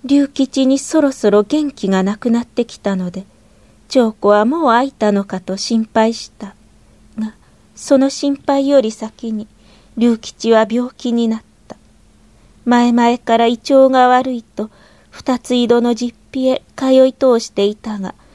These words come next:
今度は尿に血が混じって小便するのにたっぷり二十分かかるなど、人にも言えなかった。前に怪しい病気にかかり、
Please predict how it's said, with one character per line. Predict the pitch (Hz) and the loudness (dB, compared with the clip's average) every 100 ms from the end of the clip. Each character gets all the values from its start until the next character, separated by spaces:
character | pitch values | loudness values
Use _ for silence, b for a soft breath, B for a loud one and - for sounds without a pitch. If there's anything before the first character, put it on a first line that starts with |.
| b b _ | b b _
今 | 262 233 208 | 2 2 4
度 | 214 | 4
は | 214 | 4
尿 | 247 294 240 | 2 0 0
に | 226 | 0
血 | 220 247 | -2 0
が | 254 | 0
混 | 247 247 | 2 -2
じ | 254 | -6
っ | |
て | - _ - 214 b b | -12 _ -10 -10 b b
小 | - 269 254 | -2 0 4
便 | 240 233 | 4 2
す | 233 214 | 0 0
る | 226 | 2
の | 220 214 | 2 2
に | 220 | 0
た | 226 254 | -4 -10
っ | _ | _
ぷ | 285 | -2
り | 254 | 0
二 | 240 240 | 2 2
十 | 339 349 | 0 -4
分 | _ 240 220 | _ 2 2
か | 233 220 | -2 -2
か | 262 | 0
る | 226 202 | 2 0
な | 208 | -4
ど、 | - - b b _ | -10 -14 b b _
人 | - 277 233 | -2 2 2
に | 214 | 2
も | 202 | 0
言 | 208 226 247 | 0 -2 -4
え | |
な | 247 | -6
か | - | -8
っ | 190 _ _ | -12 _ _
た。 | - - _ _ _ _ b b b b b - | -20 -20 _ _ _ _ b b b b b -6
前 | 220 196 185 | -4 -2 -2
に | 180 202 B B B - | -2 -4 B B B 0
怪 | 254 254 | 2 2
し | - 233 220 | 0 0 2
い | |
病 | 233 254 | 2 0
気 | - 247 | 0 -2
に | 240 247 | -2 -2
か | 254 | -8
か | - 254 | -6 -6
り、 | 208 | -6